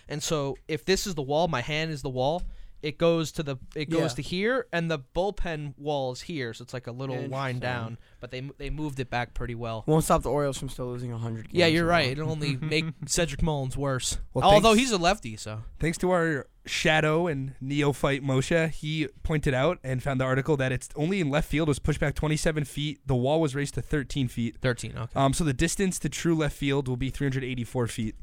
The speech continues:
Speaker 1: Oh, wow.
Speaker 3: Um,
Speaker 2: Elite
Speaker 3: and
Speaker 2: shadowing
Speaker 3: to center
Speaker 2: right there.
Speaker 3: left will be four hundred.
Speaker 1: Three eighty-four?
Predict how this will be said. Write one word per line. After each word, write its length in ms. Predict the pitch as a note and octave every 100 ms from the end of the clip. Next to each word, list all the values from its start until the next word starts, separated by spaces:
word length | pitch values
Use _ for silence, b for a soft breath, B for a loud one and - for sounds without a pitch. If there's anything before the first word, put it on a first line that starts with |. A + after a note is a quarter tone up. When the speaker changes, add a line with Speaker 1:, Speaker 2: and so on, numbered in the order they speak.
| -
Speaker 1:
Oh, 100 | B2
wow. 360 | - A2+ G#2+
Speaker 3:
Um, 200 | - A#2+ A2+
Speaker 2:
Elite 120 | A2+
Speaker 3:
and 40 | -
Speaker 2:
shadowing 300 | D3 D#3+ D3
Speaker 3:
to 60 |
center 220 | B2+ D#3+ D3+
Speaker 2:
right 40 |
there. 40 | C#3+
Speaker 3:
left 160 | B2
will 80 | C3+
be 80 | A#2+
four 220 | - A#2+
hundred. 380 | A2 E2+ G2+ G#2+ -
Speaker 1:
Three 260 | - C#4 D4
eighty-four? 840 | A#3 F3 - B3 B3+ F#3+ D#3+ C#3